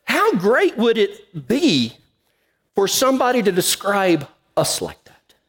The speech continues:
To describe us like that, you know, he, he, once again, he says, "Jesse's son from Bethlehem can pick the guitar." Now, he didn't pick the guitar. He played a, a lyre or lute or something, but he can pick the guitar. He's brave and he's a warrior.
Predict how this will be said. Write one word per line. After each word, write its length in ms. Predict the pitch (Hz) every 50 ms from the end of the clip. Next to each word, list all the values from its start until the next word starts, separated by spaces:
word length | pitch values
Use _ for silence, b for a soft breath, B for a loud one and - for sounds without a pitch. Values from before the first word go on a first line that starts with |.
| _ _ _
To 80 | - 208
describe 600 | 233 - - - - 269 247 254 254 240 214 226
us 180 | 220 - -
like 180 | 196 175 180 -
that, 220 | 214 175 165 160 180
you 80 | 202
know, 140 | 196 180 160 B B B B B
he, 120 | - - -
he, 300 | - 247 285 240 - 226
once 220 | 214 233 226 233 -
again, 160 | 233 254 214
he 40 | 185
says, 200 | - 185 165 -
"Jesse's 420 | 160 208 247 269 262 - 269 -
son 220 | - 254 247 247 240
from 140 | 247 240
Bethlehem 480 | 226 262 262 247 - 220 214 214 208 196
can 140 | - 208 180
pick 200 | - - - -
the 60 | 233
guitar." 340 | 226 247 233 - 202 185 190
Now, 120 | 196 208
he 60 | 214
didn't 160 | 233 214 175 180
pick 120 | 170 -
the 80 | - 143
guitar. 300 | 156 151 - 170 156 160
He 80 | 156
played 220 | 156 - 185 190 160
a, 140 | 131 135 - - -
a 180 | 143 127 127 127 - _ _
lyre 480 | - 113 107 117 113 117 127 120 113 113
or 260 | 107 98 95 92 82
lute 380 | 87 101 107 127 110 - - - - -
or 140 | 98 85 -
something, 360 | - - 85 80 - 90 87
but 200 | 85 92 - - _ b b b b b b b b b b b b b b b b _
he 100 | - 269
can 120 | 262 294 233
pick 200 | - 302 - -
the 60 | 254
guitar. 500 | 214 262 254 - - 247 240 240 240 247
He's 200 | 254 240 214 165
brave 400 | 160 214 226 233 233 240 247 226
and 100 | 220 233
he's 120 | 226 190
a 40 | 220
warrior. 560 | 202 202 196 202 202 214 220 220 226 233 220